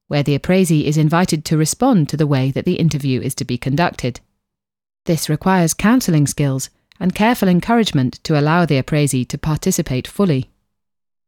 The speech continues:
Finally, there is the problem-solving method, where a more helpful approach is taken,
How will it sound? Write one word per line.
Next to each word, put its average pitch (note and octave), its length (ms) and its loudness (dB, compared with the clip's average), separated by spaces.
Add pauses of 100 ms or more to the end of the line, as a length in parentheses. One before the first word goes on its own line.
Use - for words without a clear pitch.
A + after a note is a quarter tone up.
(520)
Finally, F#3+ 520 2 (240)
there E3 120 2
is D3+ 100 0
the G3+ 100 0
problem-solving D3 760 2
method, C3+ 360 -2 (520)
where F#3+ 140 4
a G3 40 4
more G#3 200 4
helpful F3+ 420 0
approach C#3 380 -2
is C3+ 100 -2
taken, B2 400 -2